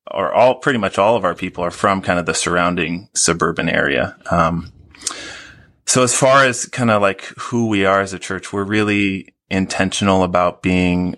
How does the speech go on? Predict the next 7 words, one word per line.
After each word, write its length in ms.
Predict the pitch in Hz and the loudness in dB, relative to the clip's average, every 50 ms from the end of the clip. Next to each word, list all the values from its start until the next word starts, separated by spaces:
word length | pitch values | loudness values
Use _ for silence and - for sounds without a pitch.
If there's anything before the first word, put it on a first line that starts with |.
| - | -2
a 80 | - 87 | 0 2
multi-generational 1120 | 87 87 87 90 90 - 95 87 82 85 90 87 85 87 87 90 90 - - 110 107 104 | 2 4 2 2 2 0 -2 -2 0 0 -2 -2 0 0 -2 -2 0 2 2 2 2 2
church. 400 | - - 113 - - - - - - | 0 0 -2 -2 -4 -8 -10 -10 -6
Um, 360 | - 87 85 85 85 85 87 - - - - - - _ _ | -4 -2 -2 -2 -2 -4 -6 -10 -16 -20 -20 -20 -20 _ _
that's 200 | 98 - - - | -2 -2 0 0
something 260 | 92 87 85 92 87 | 0 0 2 0 -2
that 340 | 87 90 85 82 - - | 0 0 -2 -2 -2 -4